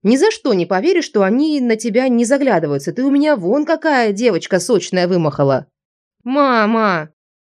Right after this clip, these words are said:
Измученно тяну я, воздевая глаза к потолку. «Я как-нибудь со своей личной жизнью сама разберусь, ладно?» «Разбирайся, конечно, но я все равно не понимаю.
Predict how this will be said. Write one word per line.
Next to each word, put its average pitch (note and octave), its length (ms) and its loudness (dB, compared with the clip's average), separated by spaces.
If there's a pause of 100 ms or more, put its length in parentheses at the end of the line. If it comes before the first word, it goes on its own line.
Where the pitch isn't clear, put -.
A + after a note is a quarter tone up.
(180)
Измученно A#3 760 0
тяну A3+ 340 2
я, A#3+ 280 0
воздевая A#3+ 580 0
глаза A3 420 0
к G3+ 80 -10
потолку. E3 640 -2 (360)
«Я D4 180 2
как-нибудь E4 420 -2
со D4 100 -6
своей D4 280 0
личной D4 380 -2
жизнью C4+ 420 0
сама C#4+ 360 0
разберусь, F3 480 -2
ладно?» A#3+ 420 0 (480)
«Разбирайся, A#3+ 640 0
конечно, A3+ 460 -2
но G3+ 120 0
я C4 180 0
все C#4 160 -8
равно C4+ 240 -2
не F4+ 140 2
понимаю. D4+ 640 0